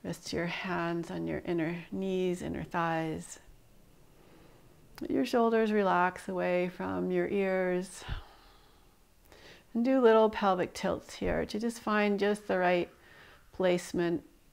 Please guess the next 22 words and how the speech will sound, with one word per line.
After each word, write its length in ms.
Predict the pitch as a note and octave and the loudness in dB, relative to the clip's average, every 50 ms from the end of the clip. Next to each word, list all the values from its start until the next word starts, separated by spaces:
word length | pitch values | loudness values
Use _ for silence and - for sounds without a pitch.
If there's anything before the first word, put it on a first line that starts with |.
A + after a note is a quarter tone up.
| - - _ - | -20 -20 _ -10
tilt 260 | - - F3 E3+ - | -6 -4 -4 -2 -2
of 120 | F#3 E3 E3+ | -4 -2 -2
your 100 | E3 E3 | -4 -2
hips. 500 | - F3+ D#3 C#3+ - - - - - - _ - - - - - - - _ _ | -2 -4 -6 -6 -8 -12 -18 -18 -20 -20 _ -20 -20 -20 -20 -20 -20 -20 _ _
So 140 | - - - | -12 -10 -10
it 60 | - | -6
can 160 | - F#3+ F3+ F3 | -4 -4 -4 -2
support 440 | - - F3+ - - F#3+ F3+ F3 | -4 -6 -6 -2 2 2 2 4
your 180 | - F3 F3+ F3+ | 2 2 0 0
whole 280 | F3+ - F#3+ F#3 F#3 F3+ | 0 0 0 0 0 2
back, 460 | F3+ D#3+ D#3 D3+ E3 - - - - - - - - - _ _ _ _ _ _ - | 2 2 2 2 0 -2 -6 -12 -20 -20 -20 -20 -20 -20 _ _ _ _ _ _ -20
support 440 | - - - - - - F3+ D#3+ - | -16 -14 -14 -10 -6 -4 -4 -4 -2
your 100 | F3+ F3 | -4 -4
shoulders 560 | E3+ - G3 F3+ F3 E3+ F3 E3 E3 E3+ E3+ | -4 -4 -2 -2 0 0 -2 -2 -2 -4 -6
and 80 | E3+ E3+ | -8 -8
your 100 | F3 F3 | -8 -8
head, 380 | F3+ F#3 F3 E3+ E3 G3 G#3 - - - - - - - - - - - - - - - - - - - - - - | -6 -6 -6 -4 -6 -8 -10 -12 -16 -20 -20 -20 -20 -20 -20 -20 -20 -20 -20 -20 -20 -20 -20 -20 -20 -20 -18 -12 -8
really 200 | - - C#4 A#3+ | -4 -4 -4 -2
supporting 520 | - G#3+ F#3+ - G3+ F#3+ F3+ F3+ F3+ F3 | -2 -4 -2 0 2 2 4 4 4 2
the 80 | E3+ E3 | 2 0
whole 220 | - E3+ E3 D#3+ | -2 -4 -4 -2
body. 520 | - D3+ C#3 D3 D3 D3+ D3+ D3+ E3 - | -2 -2 -2 -2 -2 -4 -6 -8 -8 -12